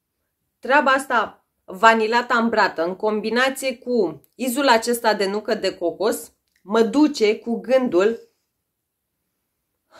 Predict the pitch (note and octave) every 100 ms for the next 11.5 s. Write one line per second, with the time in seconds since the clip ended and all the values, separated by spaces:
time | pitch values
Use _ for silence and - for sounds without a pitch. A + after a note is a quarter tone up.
0 | - - - - _ _ _ _ F3 G3
1 | F#3 E3 F#3 F3 F#3 - G3+ G3 F#3+ F#3
2 | F#3 F3+ F3+ E3+ E3+ D3 D3 - _ _
3 | _ - A#3+ A#3+ D4 C#4+ A#3 A3 A#3+ G#3+
4 | G#3 G#3+ - _ - F3+ F3+ - _ -
5 | G#3 G#3+ A#3+ B3+ G3 A#3 A3+ E3 G#3 A3+
6 | A3 A3+ G3 _ _ _ D#3+ F#3 F#3 A3
7 | A3+ A3 G3 F3+ G3 G3+ G3+ D#3+ D#3 D#3+
8 | C#3 C3+ - B2+ _ _ _ _ _ E3
9 | E3 - _ _ _ _ F#3 G#3 A#3+ B3
10 | C#4 A#3 A3 G#3+ G#3+ - A3+ G#3+ E3+ D3
11 | D3 D#3+ A2+ -